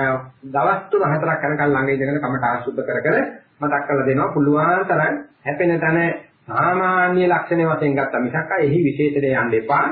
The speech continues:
පුළුවන් තරම්, අ, හුස්ම රැල්ලේම හිත පවත්වන්න. විවිධාකාර උපදේශ, විවිධාකාර නිදර්ශන මාර්ගයේ මේක ගෙන හරපාන. නමුත් මේ ආනාපානයේම පදනම් කරගෙන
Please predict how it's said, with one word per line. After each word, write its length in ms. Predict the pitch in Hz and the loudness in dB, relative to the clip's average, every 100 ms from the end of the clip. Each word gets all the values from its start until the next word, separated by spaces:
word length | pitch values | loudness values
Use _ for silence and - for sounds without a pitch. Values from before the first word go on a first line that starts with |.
| - - _ | -6 -16 _
පුළුවන් 400 | 143 135 196 247 | 0 2 4 2
තරම්, 320 | 160 143 - - - _ _ 135 | 0 0 -2 -4 -12 _ _ -4
අ, 60 | 135 131 | -2 0
හුස්ම 300 | 180 175 196 | -2 -2 0
රැල්ලේම 440 | 185 156 151 151 170 | 0 2 2 2 0
හිත 160 | - | -4
පවත්වන්න. 520 | - 104 - - - - - _ _ _ _ _ _ _ _ _ _ _ _ _ _ _ _ _ _ _ _ - | -6 -6 -6 -8 -10 -12 -16 _ _ _ _ _ _ _ _ _ _ _ _ _ _ _ _ _ _ _ _ -12
විවිධාකාර 500 | 127 139 127 123 147 | -4 0 0 0 -2
උපදේශ, 420 | 127 113 131 - - | -2 -2 -2 -4 -6
විවිධාකාර 600 | 120 113 107 - 113 135 - - _ | -6 -2 -2 -2 -2 0 -4 -8 _
නිදර්ශන 460 | 147 143 139 175 | 0 2 2 2
මාර්ගයේ 400 | 151 143 143 160 | 2 2 2 0
මේක 200 | 175 143 143 | 0 0 0
ගෙන 180 | 127 117 | -2 -2
හරපාන. 380 | 120 120 - - - _ _ _ _ _ _ _ _ _ _ _ _ _ _ _ _ _ - - _ _ | -6 -4 -4 -6 -16 _ _ _ _ _ _ _ _ _ _ _ _ _ _ _ _ _ -20 -20 _ _
නමුත් 300 | 156 208 208 | -2 0 2
මේ 200 | 190 - | 0 0
ආනාපානයේම 1120 | 180 247 247 247 240 233 233 233 226 226 226 | 0 2 2 2 2 2 4 4 4 2 0
පදනම් 460 | 151 160 185 202 196 | 0 0 2 2 0
කරගෙන 440 | 202 220 233 262 | 0 0 2 0